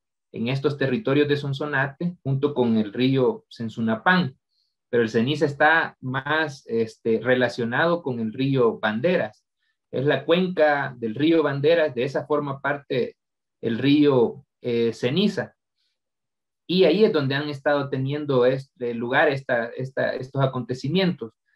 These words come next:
un lugar o un territorio donde, eh, pues,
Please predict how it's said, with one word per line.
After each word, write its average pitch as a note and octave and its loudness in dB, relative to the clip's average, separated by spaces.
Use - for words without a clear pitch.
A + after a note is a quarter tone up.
un C3 0
lugar C#3 4
o B2+ 0
un C3+ -2
territorio D3+ 0
donde, D#3+ -2
eh, A#2 0
pues, A#2 2